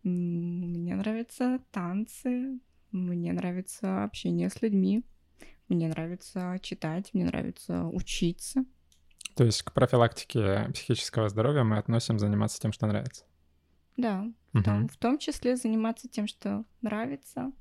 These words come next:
Speaker 1: И, а, есть у меня такое правило: жить в рамках взаимного альтруизма.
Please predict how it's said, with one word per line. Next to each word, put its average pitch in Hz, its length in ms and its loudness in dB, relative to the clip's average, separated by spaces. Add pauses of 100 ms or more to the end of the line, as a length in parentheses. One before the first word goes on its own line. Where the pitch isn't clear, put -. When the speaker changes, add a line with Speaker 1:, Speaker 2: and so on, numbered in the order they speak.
(640)
Speaker 1:
И, 254 480 0 (2500)
а, 180 480 -4 (160)
есть 190 320 -2
у 190 60 -2
меня 180 180 0
такое 190 320 -6
правило: 220 640 -2 (300)
жить 226 420 0
в 185 80 -2
рамках 196 640 0
взаимного 190 680 6
альтруизма. - 760 -2